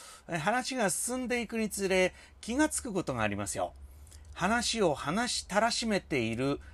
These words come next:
演者というものの存在ですね。えー、最近では落語を文字にしたり絵本にしたりする、まあ、文字になっているものは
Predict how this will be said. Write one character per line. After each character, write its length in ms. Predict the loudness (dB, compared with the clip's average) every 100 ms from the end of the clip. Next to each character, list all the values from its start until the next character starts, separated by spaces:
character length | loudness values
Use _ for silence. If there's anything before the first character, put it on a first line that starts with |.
| -6
演 340 | 0 0 0 2
者 140 | 2
と 200 | 4 2
い 120 | 4 2
う 100 | 2
も 180 | 0
の 100 | 2
の 260 | 2 0 -2
存 220 | -4 -6
在 220 | -6 -8
で 80 | -10
す 100 | -8
ね。 240 | -4 -4 -4 -16 -20 -20 -4
え 220 | 2 4
ー、 20 | 4
最 260 | 4 2
近 260 | 2 -2 2
で 120 | 4
は 160 | 6 6
落 280 | 4 0
語 240 | 2 4 4
を 40 |
文 200 | 4 0
字 140 | 0 0
に 160 | 0
し 80 | -2
た 200 | 2 2
り 100 | 4
絵 140 | 2 2
本 340 | 0 0 -2
に 140 | -2
し 80 | -4
た 180 | -2 0
り 140 | 0
す 180 | -4 -2
る、 180 | -2 -4 -8 -20 -2
ま 160 | 2 4
あ、 40 |
文 180 | 6 4
字 160 | 4 0
に 80 |
な 120 | 2 0
っ 40 |
て 160 | 0 0
い 80 |
る 120 | 0 2
も 180 | 2
の 160 | 4 6
は 280 | 8 8